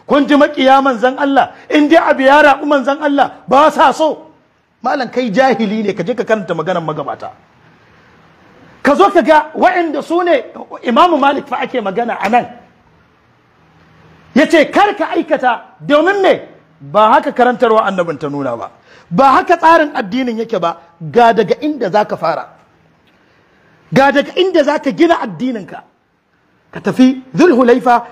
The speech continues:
daga nan za ka yi. Ya ce, "Domin idan kai wannan aikin, kana cewa ka riga annabi gano wani abu na lada." Imam Malik ya ce, "In kai haka, kana cewa ga wani abu da annabi ya tauyaye,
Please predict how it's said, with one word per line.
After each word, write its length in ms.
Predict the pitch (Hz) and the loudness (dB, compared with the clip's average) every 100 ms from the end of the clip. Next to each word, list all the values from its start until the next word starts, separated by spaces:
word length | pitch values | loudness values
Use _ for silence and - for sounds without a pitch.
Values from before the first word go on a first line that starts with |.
| - | -4
daga 200 | 202 220 | -2 0
nan 160 | 247 254 | 0 0
za 140 | 240 | -2
ka 80 | 233 | -4
yi. 80 | 175 _ _ _ _ _ _ _ _ _ _ _ _ _ _ - | -14 _ _ _ _ _ _ _ _ _ _ _ _ _ _ -2
Ya 100 | 220 | 2
ce, 140 | 254 | 4
"Domin 320 | 226 226 294 330 | 4 4 2 2
idan 180 | 262 262 | -2 2
kai 120 | 269 | 2
wannan 280 | 277 262 247 | 4 0 0
aikin, 320 | 285 302 226 - _ _ _ _ | 0 -2 -6 -10 _ _ _ _
kana 300 | 220 269 254 | -2 2 2
cewa 320 | 240 233 214 214 | 2 2 2 2
ka 200 | 233 247 | 2 2
riga 320 | 247 254 269 | 2 2 2
annabi 360 | 247 226 247 208 | 0 -2 -2 0
gano 360 | 226 240 240 | 2 4 6
wani 140 | 247 277 | 4 2
abu 200 | 208 180 | -4 -4
na 100 | 180 | -2
lada." 340 | 185 180 165 - _ _ _ _ _ _ _ | 0 0 -4 -12 _ _ _ _ _ _ _
Imam 260 | 214 277 262 | 2 4 4
Malik 220 | 262 254 | 4 4
ya 60 | 254 | 2
ce, 200 | 247 - - | 0 -6 -2
"In 200 | 277 277 | 0 2
kai 160 | 294 | 2
haka, 360 | 269 320 311 196 - - | 2 2 2 0 -6 -6
kana 320 | 240 285 254 | -2 0 0
cewa 300 | 254 247 247 | 2 2 4
ga 160 | 208 226 | 2 2
wani 160 | 277 294 | 2 0
abu 240 | - 247 | 0 -2
da 140 | 240 247 | 0 -2
annabi 400 | 233 277 254 254 | 0 0 2 0
ya 80 | |
tauyaye, 720 | 247 262 311 294 247 254 240 | 2 2 4 4 4 2 0